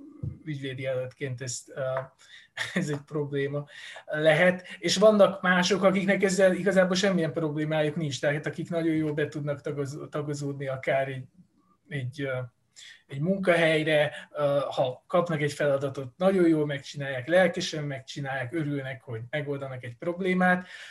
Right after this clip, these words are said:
Öm, az, azok az emberek, akik inkább ebbe a kategóriába tartoznak, nekik, ö, jelent nagyobb kihívást akár a partnerré válás,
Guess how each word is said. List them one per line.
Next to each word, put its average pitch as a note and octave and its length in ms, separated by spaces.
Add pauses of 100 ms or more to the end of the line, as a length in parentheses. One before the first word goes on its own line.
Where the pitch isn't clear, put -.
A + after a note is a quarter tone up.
(300)
Öm, E3+ 680 (1000)
az, - 300
azok A#3+ 320
az A3 120
emberek, F#3+ 400
akik F3+ 240
inkább F3 340
ebbe F#3+ 160
a F#3+ 60
kategóriába F3+ 680
tartoznak, F3+ 540
nekik, F#3+ 720
ö, D#3 360 (480)
jelent F3 560
nagyobb D3+ 360
kihívást D3 680
akár E3+ 500
a C#3 60
partnerré C#3 600
válás, C#3+ 680